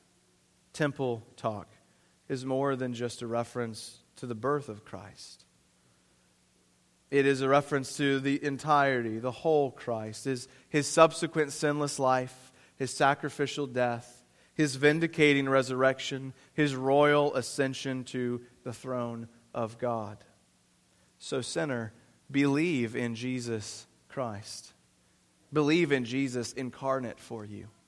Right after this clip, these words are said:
Believe in Jesus righteous for you. Believe in Jesus dead for you.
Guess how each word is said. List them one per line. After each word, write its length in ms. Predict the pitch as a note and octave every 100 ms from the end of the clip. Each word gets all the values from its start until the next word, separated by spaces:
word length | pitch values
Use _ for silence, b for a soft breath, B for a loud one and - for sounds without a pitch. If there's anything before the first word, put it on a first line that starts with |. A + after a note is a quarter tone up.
| _ _ _ b b b -
Believe 380 | D#3+ D#3 F3 D3+
in 100 | C3+
Jesus 520 | A#2+ C#3+ C3+ B2+ -
righteous 680 | B2 B2 C#3+ - C#3+ A#2+ -
for 300 | - B2+ A2
you. 240 | G2 G2 G2+ _ _ _ b b b b b C#3
Believe 480 | F3 E3 A3 G#3+
in 160 | E3 D3
Jesus 480 | D3 F#3+ E3 C#3+ A2+
dead 440 | B2 B2+ E3 E3
for 260 | A#2+ B2 G#2+
you. 280 | C#3 A2